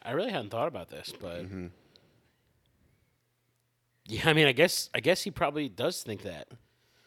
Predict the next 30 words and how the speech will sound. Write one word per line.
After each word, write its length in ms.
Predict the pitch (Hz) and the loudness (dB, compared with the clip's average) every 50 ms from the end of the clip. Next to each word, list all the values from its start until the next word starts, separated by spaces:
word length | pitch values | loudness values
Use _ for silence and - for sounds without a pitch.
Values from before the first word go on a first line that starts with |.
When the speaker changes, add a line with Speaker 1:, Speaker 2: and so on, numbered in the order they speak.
| _ _ _ _ | _ _ _ _
Speaker 2:
Yeah, 300 | 110 113 113 110 107 104 | 0 2 4 4 4 2
Speaker 1:
Um, 140 | 101 98 98 | 0 -2 -4
Speaker 2:
I 60 | - | -2
mean, 140 | 113 113 104 | 0 0 0
that 180 | 104 113 101 71 | 0 -2 -2 -2
makes 240 | - 110 - - | -2 -2 -2 -4
the 120 | - - 101 | -8 -2 -2
most 200 | 104 92 90 - | 0 0 0 0
sense, 340 | 98 98 113 110 104 - 92 | 0 0 0 0 -2 -4 -4
I 60 | 90 | -2
think, 240 | 92 98 95 90 87 | -2 -4 -4 -4 -4
logically. 640 | 87 90 101 107 110 98 - 95 95 98 101 107 110 - - | 0 0 0 0 0 -4 -4 -4 -4 -2 -4 -6 -10 -8 -2
Speaker 1:
Yeah, 200 | 120 127 143 143 | 2 4 4 4
I 40 | 139 | 4
mean, 280 | 135 127 123 127 117 120 | 2 0 -2 -4 -4 -6
and 180 | 123 120 113 | -6 -6 -6
so 160 | - - 131 | -4 -4 -2
it's 200 | 123 123 120 - | -2 -2 -2 -4
been 640 | - - 135 131 127 127 123 120 120 117 117 113 110 - - _ _ _ _ _ _ _ _ _ _ _ _ | -2 0 0 2 2 0 0 -2 -4 -4 -6 -6 -8 -12 -18 _ _ _ _ _ _ _ _ _ _ _ _
over 200 | 123 120 117 113 | -4 -4 -4 -4
thirty 280 | - - 131 131 131 | -2 0 2 2 2
years 300 | 127 123 123 123 123 110 | 2 2 2 2 2 0
since 260 | - - 120 110 - - | -2 -2 -4 -6 -4 -6
he 120 | 123 113 | -4 -4
saw 240 | 104 - 120 113 110 | -2 0 0 0 0
Shaw 400 | - - - 120 113 117 113 107 | 0 0 0 4 4 4 4 2
come 220 | - - 107 107 | 0 -2 -6 -2
back 280 | 107 107 107 107 101 - | 0 0 0 0 -2 -4
in 80 | 107 | -6
eighty-two, 760 | 104 107 107 107 101 - - - 120 113 101 95 90 90 95 | -4 -4 -4 -6 -8 -10 -8 -4 -4 -2 -2 -2 -4 -6 -8